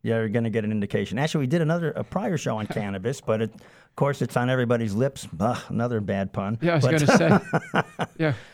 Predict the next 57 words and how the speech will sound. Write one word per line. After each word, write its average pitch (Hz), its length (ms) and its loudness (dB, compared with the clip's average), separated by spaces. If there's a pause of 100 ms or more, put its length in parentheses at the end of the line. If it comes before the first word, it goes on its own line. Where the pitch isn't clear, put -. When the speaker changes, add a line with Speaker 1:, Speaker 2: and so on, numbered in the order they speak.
(280)
Speaker 1:
But, 131 160 6
Speaker 2:
We, 151 60 2
we 160 100 6
got - 120 8
a 156 40 8
Speaker 1:
um, 160 40 6
Speaker 2:
new 196 120 6
guest 170 340 2
in 156 40 4
the 156 60 6
joint. 151 400 4
Speaker 1:
yes, 131 240 0
we 151 160 2
do. 139 320 2
Speaker 2:
Yeah. 139 200 4
Speaker 1:
Oh, 135 60 2
there 165 200 4
you 135 100 2
go. 113 160 4
Speaker 2:
<laughs> 156 60 6
There 156 140 4
we 151 80 2
go. 131 180 -2
Speaker 1:
One 156 320 2
in 214 80 4
a 160 100 2
row, 196 280 4
Richard. 139 280 2
All 170 200 6
right, 180 220 4
I'm 117 120 0
proud 160 340 4
of 110 120 -2
you. 107 160 0
Speaker 2:
<laughs> - 40 -12 (360)
Speaker 1:
But, 117 340 0
um, 110 480 2 (440)
anyway, 160 360 4
I 123 40 2
met 165 200 2
this 147 160 0
gentleman 156 580 2
at 117 220 0
a 110 80 0
conference 156 520 -2
last 143 360 -2
summer 139 440 2
down 120 220 0
at 120 60 -4
the 110 60 -4
convention 110 460 0
center, 107 280 -2
very 151 260 0
well 123 280 2
attended 123 520 0
by, 101 300 0
uh, 87 160 -8